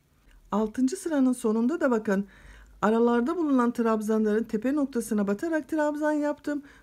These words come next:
Bu tek olan trabzanları da boşluklardan alarak trabzan yaptım.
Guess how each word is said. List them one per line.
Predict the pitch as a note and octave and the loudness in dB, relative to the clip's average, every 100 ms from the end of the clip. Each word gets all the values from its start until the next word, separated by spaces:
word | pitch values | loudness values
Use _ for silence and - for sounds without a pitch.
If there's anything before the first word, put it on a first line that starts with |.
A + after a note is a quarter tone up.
| - | -8
Bu | A#3 - | -6 -2
tek | F#4 G4+ | 0 0
olan | E4 B3+ B3 | 2 2 2
trabzanları | C#4 B3+ B3 A#3+ B3 A#3+ A#3 A#3+ | 2 0 2 2 4 2 2 0
da | C#4 | 0
boşluklardan | C4+ C#4+ - B3 A3+ G#3+ A3 | -2 -4 -4 -2 0 0 -2
alarak | B3+ D4 C4 E4 | -2 0 0 -2
trabzan | - C#4 A#3+ A3 G3 | -2 0 0 0 0
yaptım. | D#3 D3 - D3+ | 0 -4 -6 -8